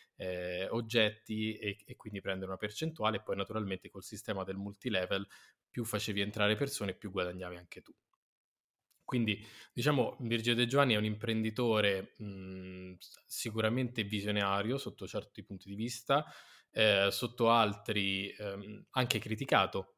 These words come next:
perché comunque, diciamo, era avvolto sempre da un po' di, di mistero, di scetticismo.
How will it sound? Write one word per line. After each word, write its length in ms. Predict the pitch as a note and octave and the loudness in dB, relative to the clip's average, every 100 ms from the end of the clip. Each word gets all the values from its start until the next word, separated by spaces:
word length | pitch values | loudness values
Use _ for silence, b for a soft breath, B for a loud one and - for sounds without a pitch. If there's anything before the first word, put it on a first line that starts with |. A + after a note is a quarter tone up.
| _ | _
perché 360 | G#2 G2+ G2+ - | -2 0 -6 -6
comunque, 720 | G#2+ A2+ B2 A#2 A2 G2+ G2 | -4 0 -2 0 2 2 0
diciamo, 580 | G2+ - G2+ G2+ G2 F#2+ B B | -8 -4 -2 -2 -2 -6 B B
era 180 | - G2+ | 2 2
avvolto 400 | G2 A2 A2+ - | 4 2 2 0
sempre 340 | - A2 A2+ G2 | -2 -4 -2 0
da 180 | G2 | 0
un 180 | F#2+ F#2+ | 0 -4
po' 180 | - G#2 | -2 -2
di, 340 | G2+ G2 G2+ | -2 -4 -4
di 120 | G2+ G2 | -6 -6
mistero, 560 | F#2+ - A2 G#2+ G#2+ | -6 -2 2 2 2
di 100 | G2 | -2
scetticismo. 1040 | F2 - - A#2 A2 A2+ G#2+ A#2 C#3 - | -8 -10 -8 -8 -4 -4 -2 -2 -2 -6